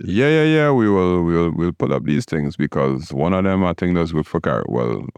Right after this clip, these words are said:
works in caricom, so we'll get to that. So, in, in the end, the Ministry of, um, Office of the Attorney General and Legal Affairs, they were genuinely hacked,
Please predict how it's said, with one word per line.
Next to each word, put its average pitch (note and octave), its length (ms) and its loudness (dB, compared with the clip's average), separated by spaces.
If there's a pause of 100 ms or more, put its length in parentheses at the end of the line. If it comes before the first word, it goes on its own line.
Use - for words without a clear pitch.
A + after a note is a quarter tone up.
works D2+ 340 -4
in E2 220 -2
caricom, G1+ 580 -4
so A1+ 320 -6 (420)
we'll C#2+ 140 -6
get D2+ 220 -2
to - 100 -4
that. A1+ 240 -4 (580)
So, A2 460 0 (640)
in, C#3+ 200 0 (100)
in D3+ 140 0
the E3 120 4
end, G#3+ 220 4
the F#3+ 80 4
Ministry E3 500 2
of, C#3 480 2 (960)
um, E2+ 640 0 (680)
Office G2 400 0
of G#2 200 2
the G#2+ 100 4
Attorney G2+ 380 2
General E2 440 2
and F#2 180 2
Legal D2 240 0
Affairs, A2+ 600 -2 (560)
they G2 160 2
were G#2 220 4
genuinely G2+ 760 2
hacked, - 480 -4